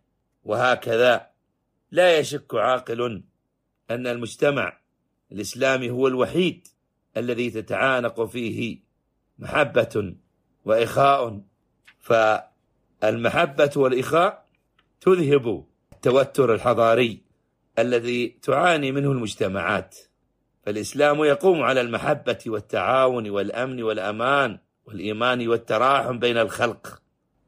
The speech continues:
مجتمع الإسلام يرفض اليأس والقنوط والانتحار والغضب.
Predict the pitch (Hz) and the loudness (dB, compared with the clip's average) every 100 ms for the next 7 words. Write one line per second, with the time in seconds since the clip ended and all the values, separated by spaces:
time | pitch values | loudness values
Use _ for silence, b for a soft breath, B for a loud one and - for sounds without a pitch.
0 | _ - 110 - 143 147 131 139 - 123 | _ -8 -6 2 4 4 0 -2 -6 -4
1 | 147 156 190 196 - _ _ _ _ _ | 2 4 2 -2 -12 _ _ _ _ _
2 | 156 202 143 139 131 123 160 139 - - | 0 0 0 0 0 2 2 0 -8 -16
3 | _ - 110 110 117 113 143 139 - - | _ -4 -2 0 0 2 2 2 -2 -8
4 | 95 95 98 - 117 127 131 107 - 104 | -6 -6 -8 -8 0 2 2 0 -4 -4
5 | 92 123 147 139 | 0 2 2 0